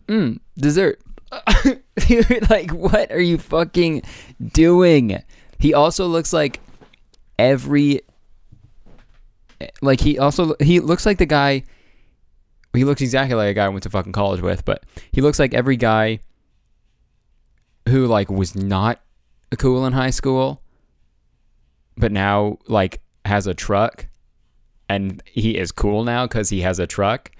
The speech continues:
right? Like, his name is def-, like, well, his name on fucking TikTok is Angel.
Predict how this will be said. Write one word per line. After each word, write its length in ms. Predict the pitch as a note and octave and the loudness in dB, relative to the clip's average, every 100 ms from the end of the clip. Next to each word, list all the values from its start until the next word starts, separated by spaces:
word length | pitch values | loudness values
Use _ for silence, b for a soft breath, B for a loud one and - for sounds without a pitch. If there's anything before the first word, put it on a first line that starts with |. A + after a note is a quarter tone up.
| b b b b b - | b b b b b -2
right? 260 | G#2+ B2 _ _ - - _ _ _ - - - - | 0 0 _ _ -20 -20 _ _ _ -20 -20 -20 -6
Like, 100 | B2 | 0
his 100 | B2 | 0
name 160 | B2 C#3+ | 0 -2
is 100 | B2 | 0
def-, 220 | B2 A#2 - | 0 -2 -4
like, 300 | C3+ B2+ - b b b - | -2 -2 -6 b b b -10
well, 200 | D3+ D#3+ | -2 2
his 180 | D#3+ D3 | 2 0
name 240 | F#3+ G3 | -2 -2
on 140 | C#3+ | -2
fucking 320 | A#2+ B2+ A#2+ G#2 | -2 -4 -4 -2
TikTok 340 | A2+ G#2 F#2+ | -2 0 -4
is 100 | F#2+ - | -6 -8
Angel. 540 | - A2+ G#2 F2 D#2+ | -6 -4 -4 -6 -8